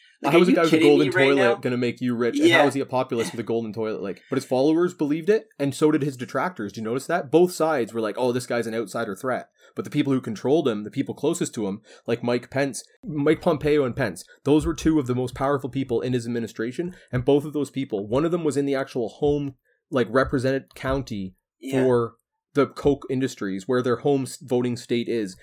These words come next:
Speaker 2: and the other one was, like, funded right through the hilt through them. So it's like the idea
Speaker 1: Oh,
Speaker 2: that
Speaker 1: okay.
Speaker 2: Trump was an outsider was always a fucking joke. The Coke, in-,
Speaker 1: Yeah.
Speaker 2: you know, the Coke power they have,
Speaker 1: Koch
Speaker 2: like, not
Speaker 1: brothers, yeah,
Speaker 2: Coca-Cola,
Speaker 1: yeah.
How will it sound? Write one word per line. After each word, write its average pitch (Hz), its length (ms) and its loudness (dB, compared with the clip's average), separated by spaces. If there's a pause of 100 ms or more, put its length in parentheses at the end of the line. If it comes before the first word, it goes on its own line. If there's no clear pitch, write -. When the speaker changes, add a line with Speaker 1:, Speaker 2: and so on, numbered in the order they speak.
(140)
Speaker 2:
and - 80 -2
the 131 80 4
other 135 140 6
one 120 320 0
was, 113 120 -2
like, 117 140 0
funded 120 460 -2
right 113 240 -4
through 120 120 -4
the 104 80 -4
hilt 120 220 -4
through 98 140 -12
them. - 240 -18
So - 120 -2
it's - 80 -2
like 127 120 0
the 135 100 0
idea 143 140 0
Speaker 1:
Oh, 143 40 2
Speaker 2:
that 139 60 2
Speaker 1:
okay. 123 60 -8
Speaker 2:
Trump 123 180 -2
was 120 80 -8
an 113 80 -6
outsider 113 380 -4
was 117 120 -4
always 123 220 0
a 113 60 -8
fucking 101 320 -8
joke. 95 280 -8 (200)
The - 80 -20
Coke, 143 240 4
in-, 131 80 0
Speaker 1:
Yeah. 131 100 -6 (140)
Speaker 2:
you 123 100 -4
know, 123 80 -2
the 113 80 -4
Coke - 280 -6
power 107 280 -4
they 101 120 -6
have, 110 160 -8 (120)
Speaker 1:
Koch 156 120 4
Speaker 2:
like, 156 60 6
not 151 120 4
Speaker 1:
brothers, 131 220 2
yeah, 127 40 -2
Speaker 2:
Coca-Cola, 127 480 0
Speaker 1:
yeah. - 60 -20